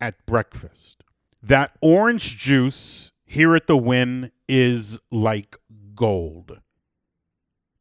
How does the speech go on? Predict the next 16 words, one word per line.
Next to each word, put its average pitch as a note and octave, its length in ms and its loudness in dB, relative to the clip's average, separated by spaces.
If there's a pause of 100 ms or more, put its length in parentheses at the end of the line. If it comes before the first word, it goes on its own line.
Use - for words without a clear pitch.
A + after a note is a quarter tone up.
(120)
And D3+ 120 4
I'm G3 120 2
not G3 180 0
talking D#3 380 2
about, C#3 280 0
like, A#2+ 460 -4 (420)
Tropicana C3+ 840 0
gold C3 400 0
orange C3+ 460 -4
juice. C#3 640 -4
No. A2+ 320 -6 (1080)
A D3+ 140 2
glass D#3 840 2 (120)
of C3+ 240 2
orange C3 480 -2
juice, - 580 -16